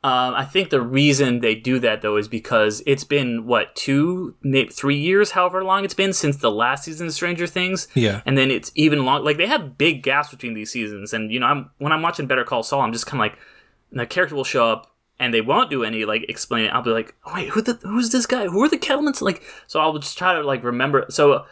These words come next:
Speaker 1: I think that's the reason that, like, it has been so long since a lot of these things happened. They gotta kinda re-, they feel like they gotta remind people, um, 'cause there's no previously on Stranger Things. So I'm not saying that's right or wrong, but I think that is the intent there.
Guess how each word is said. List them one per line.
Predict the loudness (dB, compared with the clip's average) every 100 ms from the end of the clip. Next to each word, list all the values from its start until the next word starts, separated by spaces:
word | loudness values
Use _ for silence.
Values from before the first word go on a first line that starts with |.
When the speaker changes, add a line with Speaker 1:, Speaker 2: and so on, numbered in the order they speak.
| -6
Speaker 1:
I | -2
think | -2
that's | 0 -2 -4
the |
reason | -10 -8 -4
that, |
like, | -2 0
it | 0
has | 2 0
been | 0 -6
so | -6 2 6 8 8
long | 6 4 4 2 -6 -12 -12
since | -6 0
a | 2
lot | 4 4
of |
these | 0 -4
things | -6 -2
happened. | -2 -2
They | -4
gotta | 0 -2
kinda | 0 0 0 -4 -20 -12 0
re-, | 0 2
they | 0
feel | 2 2
like | 0
they | -2
gotta | -2 0
remind | -2 0 0 0 -2 -4 -8 -10
people, | -6 2 4 4 2 _ _ -2
um, | 2 2 2 0 -2
'cause | 0
there's | 2 2
no | 0
previously | 2 2 2 0 0
on | 0 -2
Stranger | 0 0 0 -2
Things. | -2 -4 -4
So | -2 2
I'm | 2
not | 2 0
saying | 0 -2 0
that's | -2 -4 -18 _ _ -12
right | -2 0 0
or | -4
wrong, | -4 -4 -4 -4
but | -2
I | -2
think | -4
that | -2 0 0
is | -2 -6
the | -10 -10 -10
intent | -10 -6 -6 -4
there. | -6 -6 -12